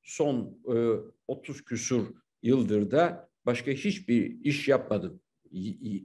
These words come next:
üniversite hocalığımın yanında bazı işler yaptım. Onları da çok zaruri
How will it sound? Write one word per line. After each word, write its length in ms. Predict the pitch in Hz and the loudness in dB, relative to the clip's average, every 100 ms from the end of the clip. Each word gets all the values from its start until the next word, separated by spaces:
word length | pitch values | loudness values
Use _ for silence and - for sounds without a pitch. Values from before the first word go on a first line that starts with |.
| - | -4
üniversite 500 | 123 120 151 151 127 | 0 4 6 4 2
hocalığımın 540 | 110 123 120 117 120 | 2 2 4 4 2
yanında 720 | 104 90 113 123 127 123 185 120 | 2 2 4 6 4 6 4 4
bazı 320 | 110 107 101 | 0 0 -6
işler 380 | - - 110 101 | -12 -4 0 2
yaptım. 400 | 107 95 - 147 | 2 0 -2 0
Onları 360 | 113 120 120 | 2 4 4
da 140 | 120 117 | 2 2
çok 280 | 135 139 - _ _ | 0 0 -10 _ _
zaruri 720 | 113 104 127 127 131 143 101 | 0 6 6 6 6 4 2